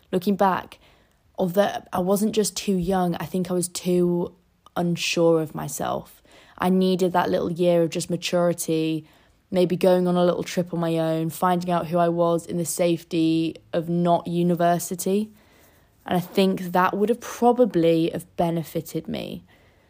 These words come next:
Luckily, I went into halls, and I think that definitely helped. So in the,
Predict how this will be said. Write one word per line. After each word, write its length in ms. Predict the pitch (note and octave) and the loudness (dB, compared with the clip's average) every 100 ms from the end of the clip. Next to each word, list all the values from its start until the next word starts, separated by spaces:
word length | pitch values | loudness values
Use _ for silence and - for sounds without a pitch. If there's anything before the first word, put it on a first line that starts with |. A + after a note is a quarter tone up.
| _ _ - | _ _ 0
Luckily, 680 | G3+ B3+ C4+ - C4 G3 F#3 | 6 6 4 0 4 6 6
I 200 | F3+ F3+ | 4 4
went 180 | F#3 | 2
into 200 | F#3+ F3 | 2 -4
halls, 380 | F3 F3+ E3+ D#3+ | 0 4 4 4
and 60 | E3 | -2
I 60 | |
think 260 | D#3+ F#3+ F#3 | -4 -4 -2
that 220 | F3 - - | -2 -4 -4
definitely 540 | - E3 - F3 D#3+ D#3+ | -2 -2 -2 -4 -2 -4
helped. 280 | C#3+ D3+ - | -4 -6 0
So 180 | F#3 | 2
in 580 | F3+ G#3+ A3 A3 A3 A3 | 2 2 4 4 4 2
the, 480 | G3 G3+ G3 G3 F#3+ | 4 4 6 6 2